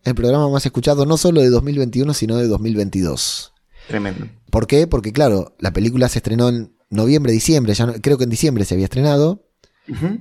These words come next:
Speaker 1: Publicamos el podcast a los dos o tres días, por lo tanto la gente lo siguió escuchando en enero, en febrero, tal vez cuando se estrenó en Disney Plus, la gente lo siguió escuchando y siguió sumando escuchas. La review de Doctor Strange in the Multiverse of Madness de este año, el programa más escuchado,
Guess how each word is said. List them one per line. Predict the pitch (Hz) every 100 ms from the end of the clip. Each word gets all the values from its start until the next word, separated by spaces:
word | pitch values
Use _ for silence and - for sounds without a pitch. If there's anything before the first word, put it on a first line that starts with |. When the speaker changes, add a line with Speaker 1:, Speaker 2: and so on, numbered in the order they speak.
| -
Speaker 1:
Publicamos | 107 101 120 117 104
el | 104
podcast | 113 120 110 101 -
a | 95
los | 95
dos | 113 117
o |
tres | 113 127
días, | 139 143 170 180 -
por | 101
lo | 98
tanto | 98 117 117
la | 113
gente | 127 135
lo | 123
siguió | 107 104 123
escuchando | 131 113 113 185 139 104 87 - -
en | 92
enero, | 104 120 113 117 - -
en | 104
febrero, | 104 110 123 117 117 -
tal | 95 110
vez | 120
cuando | 110 104
se | 95
estrenó | 101 107 113
en |
Disney | 110 104 113
Plus, | 117 131 - - _
la | 92
gente | - 107 123
lo | 101
siguió | 98 107
escuchando | 110 104 151 165
y |
siguió | - 101 131 160 - _ _ -
sumando | - 104 131 127
escuchas. | - 123 98 90 -
La | 127
review | 131 156 214
de | 202
Doctor | 170 170 139
Strange | - 143 165 -
in | 127
the | 113
Multiverse | 120 147 127 113 101 - 110
of | 98
Madness | 127 151 160 120 110
de | 110
este | 104 117
año, | 139 156
el | 92
programa | 107 123 160
más | 139 147
escuchado, | - - 98 139 165